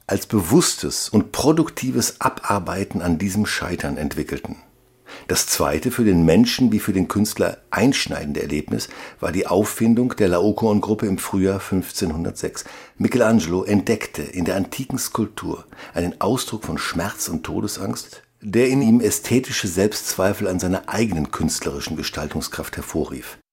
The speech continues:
In genauen Analysen von Malerei und Skulptur Michelangelos spürt der Kunsthistoriker Bredekamp die Spuren dieser Selbstzweifel und ihrer nie enden wollenden Überwindung auf. Es ist, so Bredekamp, das prinzipiell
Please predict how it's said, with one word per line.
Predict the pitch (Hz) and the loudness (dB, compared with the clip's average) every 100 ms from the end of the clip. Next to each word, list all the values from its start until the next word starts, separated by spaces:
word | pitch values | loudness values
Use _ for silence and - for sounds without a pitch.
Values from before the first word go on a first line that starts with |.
| _ | _
In | - 95 | 0 2
genauen | 90 95 110 107 80 | 6 6 6 6 4
Analysen | 85 82 90 117 113 95 | 4 4 6 8 8 6
von | 98 95 | 6 8
Malerei | 95 101 87 117 | 8 6 6 6
und | 107 | 6
Skulptur | - 107 - - 127 | 4 0 0 4 6
Michelangelos | 107 98 95 101 92 95 - - | 6 4 2 2 4 2 0 -6
spürt | - - 117 120 - | -6 2 4 4 0
der | 92 | -2
Kunsthistoriker | - 107 - 104 - 92 92 87 | 0 0 0 -4 0 0 0 0
Bredekamp | 85 85 85 92 90 - | 0 0 0 0 -2 -2
die | - | -4
Spuren | - - 110 117 117 | -4 -2 0 2 0
dieser | 104 95 | 0 0
Selbstzweifel | 92 85 - - 85 85 - 95 - - - | 0 -2 -2 -4 -2 -2 0 -2 -2 -10 -6
und | 98 92 | -2 -2
ihrer | - 90 | 2 4
nie | 90 95 - | 4 4 4
enden | 98 131 123 92 | 6 6 4 2
wollenden | 82 92 95 92 107 | 4 4 4 2 0
Überwindung | 90 87 82 76 71 71 | 0 2 4 2 2 -4
auf. | - 104 - - - - _ _ _ _ _ - - - | -8 -10 -10 -12 -14 -18 _ _ _ _ _ -14 -12 2
Es | 123 147 | 4 6
ist, | 185 - | 4 2
so | - 117 123 123 | -6 -4 -2 0
Bredekamp, | 117 123 127 127 131 | 0 0 2 2 4
das | 127 - - - | 2 2 -4 -6
prinzipiell | - 185 196 147 - 135 131 | 0 2 2 0 -2 0 0